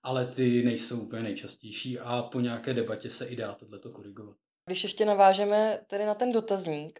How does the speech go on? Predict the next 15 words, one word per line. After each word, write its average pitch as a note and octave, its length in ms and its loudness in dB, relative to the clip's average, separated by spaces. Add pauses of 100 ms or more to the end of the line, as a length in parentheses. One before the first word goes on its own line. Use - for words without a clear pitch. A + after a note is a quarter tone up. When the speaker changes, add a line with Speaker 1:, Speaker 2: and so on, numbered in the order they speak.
Speaker 2:
a F3 40 -18
tvůj F3+ 520 -4 (400)
takový - 380 -10
osobní G3 440 0
archeologický F#3+ 640 -2
příběh. F#3 480 -2 (260)
Já E3 100 -2
o D#3+ 40 -2
tobě G3+ 240 2
vím, G#3+ 160 4
že A#3 120 4
pocházíš G#3+ 500 4
z G#3 40 -2
velké G#3 320 6
rodiny F#3 520 2